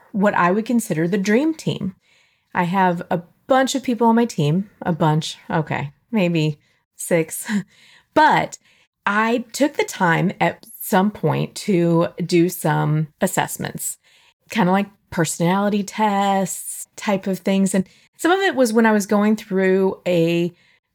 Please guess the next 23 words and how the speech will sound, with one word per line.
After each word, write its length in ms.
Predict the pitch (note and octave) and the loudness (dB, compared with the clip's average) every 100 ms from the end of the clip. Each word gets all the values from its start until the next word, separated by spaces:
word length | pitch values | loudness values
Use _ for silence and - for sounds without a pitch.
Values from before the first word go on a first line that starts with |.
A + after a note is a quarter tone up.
| - | -8
course 580 | - G3 D3+ G#3 - - _ _ | 2 2 2 -2 -10 -14 _ _
that 680 | F#3 E3+ F3+ F3 F3 F3 - | -2 2 4 4 2 0 -6
part 240 | - G3+ | -2 0
of 100 | G3 | 2
it 180 | G3+ G3 | 0 0
was 380 | F#3+ F3 F3 - | 2 2 0 -4
to 460 | - F3+ F3 E3 E3+ | -2 0 2 2 0
kind 240 | E3+ D#3 | -2 0
of 180 | D3 - | -2 -4
evaluate 560 | F#3 D3+ D3+ F3 E3+ D3 | -2 2 2 2 0 0
your 80 | D3+ | -6
team. 420 | - E4+ - F3 - | -4 -4 -4 -4 0
And 180 | F3 | 0
so 160 | - F3+ | 2 2
I 240 | E3+ F3 - _ _ - | 4 2 -2 _ _ -2
found 240 | G#3+ G#3+ A#3 | 2 4 2
a 140 | - - | 0 -4
few 300 | G3+ G#3 G#3 | -2 0 0
assessments 640 | - G#3+ F#3 G3 F#3 F3+ | 0 0 0 2 2 0
that 520 | - E3+ E3 D#3+ E3 - | -2 0 2 0 -2 -4
would 460 | F3+ D#3+ D#3+ D3 D3+ | -4 0 2 0 -6
prove 460 | - E3+ D#3 D#3 - | -2 0 2 -2 -2
valuable 720 | D#3 D3 C#3 D#3 G3 C#4+ | 0 2 2 0 0 -2